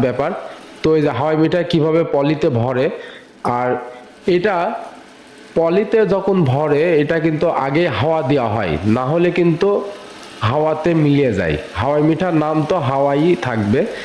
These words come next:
হাওয়ার সঙ্গে এটা কিন্তু কারবার। তো হাওয়া না দিলে কিন্তু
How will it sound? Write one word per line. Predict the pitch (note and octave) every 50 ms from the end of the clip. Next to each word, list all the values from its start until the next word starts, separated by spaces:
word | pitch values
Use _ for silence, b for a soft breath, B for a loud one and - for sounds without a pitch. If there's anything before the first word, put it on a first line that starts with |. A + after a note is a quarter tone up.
| B B B B B - - G#2
হাওয়ার | C3 D#3 E3 E3 D#3+ - - E3+
সঙ্গে | D#3+ D#3+ D#3+ D#3+ F#3+ G3+ G3+ F#3+
এটা | F3+ G3 F#3+ F#3
কিন্তু | F#3 F#3+ F#3 F3 G#3+ A3 A3+ A3 A3 F3+
কারবার। | C#3+ B2+ A#2+ G#2 F#2+ D#2+ D2 C#2 - - - - - - - - - - -
তো | C#3+ C3 G#2+ G2+
হাওয়া | B2 D3 E3 F3 F3 F3 F3 F3+
না | F3 F3 D#3+
দিলে | F3+ F#3 F#3+ F3+ F3 F#3+
কিন্তু | F#3+ F#3+ F3 A#3